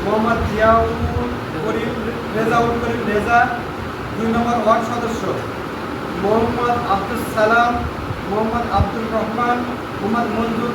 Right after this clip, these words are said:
কাদির তিন নম্বর ওয়ার্ড সদস্য, মোহাম্মদ ফারুক হোসেন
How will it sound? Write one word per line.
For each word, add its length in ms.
কাদির 340
তিন 220
নম্বর 340
ওয়ার্ড 260
সদস্য, 300
মোহাম্মদ 360
ফারুক 340
হোসেন 360